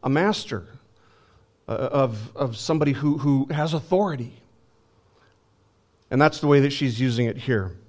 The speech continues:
Uh, the fact that she means much more than just the generic sense is made evident by the words that follow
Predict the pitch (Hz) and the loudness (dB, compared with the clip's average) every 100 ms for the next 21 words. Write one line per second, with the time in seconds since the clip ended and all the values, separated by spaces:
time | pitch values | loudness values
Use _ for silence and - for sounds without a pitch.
0 | _ - - - - 160 147 147 175 180 | _ -20 -20 -14 0 0 2 6 6 6
1 | 170 - 165 165 165 131 151 - - 147 | 4 4 6 8 6 4 4 4 4 4
2 | 156 151 135 127 151 - 139 110 131 131 | 6 6 6 2 0 0 -2 2 2 6
3 | 147 131 - 135 120 117 - - - - | 6 4 0 -2 -2 -2 -6 -14 -18 0
4 | 151 139 160 156 170 180 175 160 151 147 | 2 6 6 6 6 6 6 4 6 6
5 | 135 123 147 156 135 120 127 - 156 180 | 4 2 4 4 2 -2 -2 0 2 6
6 | 151 110 110 135 | 6 4 0 -4